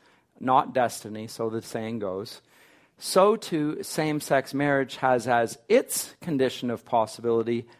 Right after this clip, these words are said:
the technological mastery of procreation,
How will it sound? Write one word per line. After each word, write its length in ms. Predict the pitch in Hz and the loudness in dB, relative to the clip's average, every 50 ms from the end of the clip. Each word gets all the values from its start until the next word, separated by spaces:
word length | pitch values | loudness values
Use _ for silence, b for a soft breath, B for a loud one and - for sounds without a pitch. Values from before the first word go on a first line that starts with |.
| b b | b b
the 100 | - 120 | -4 -4
technological 1200 | - - - 185 - - - 175 180 165 147 139 139 135 131 139 135 - 147 135 135 131 - b b b b | -2 -2 -2 -2 -2 -2 -2 0 2 4 6 6 6 4 0 -6 -8 -4 -4 -2 -2 -4 -6 b b b b
mastery 840 | - 120 127 135 135 143 151 - - - - 117 113 117 117 - - | -4 0 2 4 4 4 2 -2 -10 -10 -8 -4 -4 -4 -4 -4 -6
of 220 | - 117 - - | -8 -10 -10 -10
procreation, 840 | - - 131 117 - - - 113 107 104 104 104 - - 107 92 - | -6 -4 -4 -4 -4 -4 -8 -6 -4 -4 -4 -6 -6 -10 -12 -12 -14